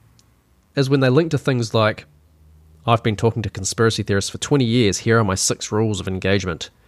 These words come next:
How, uh, an analysis, how to talk and not talk about the jabs to people with doubts. <laughs> How to talk to whānau about conspiracies. How you should talk to friends and relatives who believe conspir-,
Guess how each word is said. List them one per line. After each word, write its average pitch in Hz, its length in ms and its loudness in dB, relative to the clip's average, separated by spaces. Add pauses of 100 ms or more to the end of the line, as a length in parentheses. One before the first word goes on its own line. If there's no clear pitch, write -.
(800)
How, 139 200 4
uh, 113 400 0
an 123 260 2
analysis, 131 540 2
how 123 140 2
to 113 100 -2
talk 113 300 -2
and 101 100 -2
not 113 160 -2
talk 101 220 -4
about 95 420 -4
the 98 240 -2
jabs 104 380 0
to - 100 -8
people 107 300 -4
with 95 180 -6
doubts. - 460 -2 (680)
<laughs> - 760 -2
How 147 140 4
to 143 80 2
talk 151 300 2
to 135 60 -2
whānau 135 460 2
about 101 360 -4
conspiracies. 113 760 -4 (380)
How 151 80 2
you 175 100 4
should - 140 -4
talk 151 140 -2
to - 60 -10
friends 151 240 0
and 113 140 -2
relatives 123 400 2
who 117 100 0
believe 113 340 2
conspir-, - 260 -4